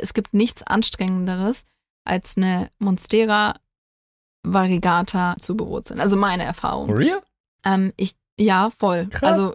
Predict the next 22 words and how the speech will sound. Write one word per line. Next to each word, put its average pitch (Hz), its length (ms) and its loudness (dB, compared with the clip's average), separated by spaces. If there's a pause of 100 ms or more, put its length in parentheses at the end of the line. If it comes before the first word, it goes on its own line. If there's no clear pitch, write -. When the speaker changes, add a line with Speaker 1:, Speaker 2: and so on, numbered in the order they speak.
Speaker 1:
bei 208 140 0
allen 294 240 0
anderen 269 480 0
Philodendren 247 720 2 (520)
hab 190 80 2
ich 190 80 -2
gar 208 140 0
keine 302 220 -2
Probleme, 302 560 -2 (440)
aber 208 320 4
bei 202 140 2
der 190 100 0
Monstera, 269 840 2 (120)
ähm, 214 560 -2 (360)
Variegata 202 800 -2
ist - 400 -6
echt 180 260 -4 (420)
krass, 82 260 0
Speaker 2:
Hm. 73 80 -2 (320)
Speaker 1:
crazy, - 500 -8 (220)
ja. 180 140 -6 (600)
Speaker 2:
Hm. 131 120 2